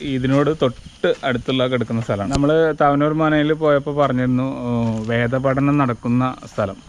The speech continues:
അതായത് പണ്ട് കാലത്ത്, ഏ, ബ്രാഹ്മണർക്ക്, ബ്രാഹ്മണർക്ക്, ഏ, വേദം പഠിപ്പിക്കാനായിട്ടുണ്ടായിരുന്ന വേദശാലയാണ്. അവിടെ ബോർഡൊക്കെ ഇപ്പോഴും ഉണ്ട്, വേദപഠനശാല എന്നൊക്കെ.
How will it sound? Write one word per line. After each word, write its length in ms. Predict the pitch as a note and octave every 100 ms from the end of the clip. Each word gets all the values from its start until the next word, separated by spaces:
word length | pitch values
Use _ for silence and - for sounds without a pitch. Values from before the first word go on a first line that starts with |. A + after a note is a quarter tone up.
| G#2+
അതായത് 320 | G#2+ A2+ C3 D#3 - - - -
പണ്ട് 240 | B2 A#2+ C3
കാലത്ത്, 400 | C#3 C3 B2 C#3 C#3+ C3 B2+
ഏ, 20 | B2 A2+
ബ്രാഹ്മണർക്ക്, 1300 | A#2+ A#2 A#2 B2 B2 C3 D#3+ - - - - - C#3 C#3 B2+
ബ്രാഹ്മണർക്ക്, 600 | B2 A#2+ A#2+ A#2+ - D3 G3+ - - - -
ഏ, 100 | A#2 A2+
വേദം 260 | A#2+ B2 C#3+ C#3+
പഠിപ്പിക്കാനായിട്ടുണ്ടായിരുന്ന 1160 | C3+ C3 B2+ C#3 C#3+ C3+ B2+ C3 C3 B2+ B2+ C3+ - - - - - A#2+
വേദശാലയാണ്. 760 | A#2 A#2+ B2+ B2+ A#2+ B2 G2+ - - -
അവിടെ 160 | B2 C#3 D3
ബോർഡൊക്കെ 380 | C#3 C#3+ D3+ D#3+
ഇപ്പോഴും 200 | D#3 C#3+
ഉണ്ട്, 120 | A#2 G2 - A#2 A#2
വേദപഠനശാല 800 | A#2 A#2+ A#2+ A#2 B2 B2+ A#2+ A#2+
എന്നൊക്കെ. 260 | A#2 G2